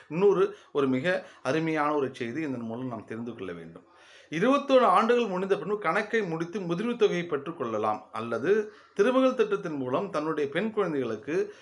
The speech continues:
திருமணம் செய்ய வேண்டும் என்ற நோக்கத்தோடு வரும்போது அதை அருமையாக பெற்றுக்கொள்ளலாம். உதாரணமாக எடுத்துக்கொண்டால், நாம் வாங்கும் ஊதியத்தில் இருந்து ஆயிரம் ரூபாய் ஒரு மாதத்திற்கு நாம் செலுத்தும் பொழுது, பன்னெண்டு மாதம் என்று சொன்னால்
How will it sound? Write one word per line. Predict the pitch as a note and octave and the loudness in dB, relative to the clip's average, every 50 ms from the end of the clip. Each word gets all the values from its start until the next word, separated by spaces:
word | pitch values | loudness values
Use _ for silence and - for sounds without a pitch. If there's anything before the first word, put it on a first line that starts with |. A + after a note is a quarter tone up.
| - _ _ | -20 _ _
திருமணம் | - F3+ G#3+ A3+ A#3 A#3 A3 | 0 0 2 2 0 -2 -4
செய்ய | F#3 F#3 F#3 G3+ G#3+ G#3 | -4 -4 -2 0 0 2
வேண்டும் | G#3 G#3 G3 F#3+ F3 | 2 0 0 -2 -2
என்ற | F3 D3+ D3 | -2 -2 -2
நோக்கத்தோடு | C3 B2+ C#3+ C#3+ D#3+ - - D3+ C#3+ C#3+ | -2 -2 -2 -4 -4 -4 -4 -2 0 2
வரும்போது | C3+ B2 A#2+ A#2+ A2+ G#2 G#2 G#2+ D3 E3+ | 2 0 0 -2 -4 -4 -4 -2 -2 -4
அதை | - C3+ D3 C3+ | -4 -4 -2 -2
அருமையாக | A2+ G#2+ A2+ A#2 A2+ G#2+ G2+ A2+ | -4 -4 -6 -8 -6 -8 -8 -8
பெற்றுக்கொள்ளலாம். | C3 - - - - - - - F2 F2 F2 F2+ F#2 - | -8 -12 -14 -14 -14 -18 -16 -14 -14 -12 -12 -14 -14 -8
உதாரணமாக | D3 D3 F#3 A3 A3+ A3+ G#3+ A3 G#3+ G#3 F#3+ F#3 | -4 2 4 6 6 6 4 2 2 0 0 0
எடுத்துக்கொண்டால், | D#3+ C#3 C3+ C3+ - C#3 B2+ A#2 G2+ F#2 F#2 G2+ A2 C3 D#3 E3 - - - - - - | -2 -2 -4 -6 -10 -12 -10 -10 -10 -8 -6 -4 -2 -4 -4 -6 -12 -18 -20 -20 -12 -4
நாம் | C#3 D3+ F3 F3+ E3+ C#3+ | 0 0 0 0 2 2
வாங்கும் | D3 D3+ F3+ A3 A#3+ A#3+ B3 A#3+ A3 F3+ D#3 | 2 2 2 2 0 0 0 0 0 0 -2
ஊதியத்தில் | E3 F3 G3 G3 F#3+ F3+ F3 D3+ | -2 -2 0 0 -2 -2 -4 -6
இருந்து | C3 A#2 A2 A2 G#2+ G2+ A2+ A#2+ C3 D#3 D#3+ - - - - _ | -6 -6 -8 -10 -12 -10 -6 -4 -4 -4 -6 -10 -16 -20 -20 _
ஆயிரம் | - A#2 C3 D#3 F3+ A3 A3+ A#3 A#3 A3 G#3 | -4 0 4 4 6 6 6 4 4 0 0
ரூபாய் | E3 D#3+ D3+ C#3 D#3+ F3+ F#3+ F3 | -2 -4 -2 2 2 2 4 2
ஒரு | D#3 C#3+ | 2 0
மாதத்திற்கு | C3+ C3+ C3 D3+ E3+ G3 G3 G3 - G3+ F3 E3+ E3 | 0 -2 0 0 0 0 0 0 -2 -6 -4 -4 -4
நாம் | C#3+ B2+ A#2+ | -4 -4 -4
செலுத்தும் | A2+ - B2+ D3 E3+ E3+ E3+ D#3+ C#3 | -6 -6 -4 -4 -4 -4 -6 -8 -8
பொழுது, | A2+ G#2 G2 F#2 G#2 A#2 C3+ C#3 - - - - _ _ - | -6 -6 -6 -6 -2 -2 -2 -4 -4 -10 -20 -20 _ _ -2
பன்னெண்டு | D3 E3+ G3+ A3+ A3+ G#3+ G#3 G3+ | 0 2 2 2 4 4 4 4
மாதம் | F3 F3+ G3+ A3 A3+ A3+ A3 | 4 4 2 2 2 2 0
என்று | G#3 F3+ E3 C#3+ | -2 -2 -4 -6
சொன்னால் | - - A#2+ A2 G#2+ A2+ B2 C#3 D3+ D#3+ D#3+ | -6 -6 -8 -8 -6 -4 0 0 0 0 -2